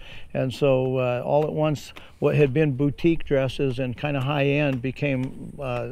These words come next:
a lot more of a commodity. And so she was kinda looking for something else to do. And one of our daughters approached her and said, "Hey, Mom, could you make me a maxi skirt?"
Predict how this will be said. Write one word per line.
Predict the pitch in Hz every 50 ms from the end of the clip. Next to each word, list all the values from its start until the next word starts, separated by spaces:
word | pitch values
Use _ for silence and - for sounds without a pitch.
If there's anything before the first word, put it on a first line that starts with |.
| - -
a | 139 143 147
lot | - 143 143 151 151
more | 147 143
of | 135
a | 131 127
commodity. | - - 131 127 123 127 120 110 110 113 110 - - - - - - - - -
And | - 139
so | - - 165
she | - - 220
was | 208 -
kinda | - - 262 277 277
looking | 220 196 190 - - 180
for | 139 - 165
something | - - 170 156 - 180 160
else | 156 156 147 -
to | - 156
do. | 139 123 135 131 131 143
And | 143 135 117 - - - - - - - -
one | 143 151 170
of | 170
our | 180 175 160
daughters | 156 151 151 151 151 143 110
approached | 151 - - 147 139 139 - - -
her | 147 143
and | 131 107
said, | - 139 127
"Hey, | 135 156 147
Mom, | 127 123 120 123 135 135 - - - - - -
could | - 147 131 143
you | 202
make | 214 196 - 190
me | 175 165
a | 151
maxi | 131 127 127 135 - - - 139
skirt?" | - - - 135 139 143 151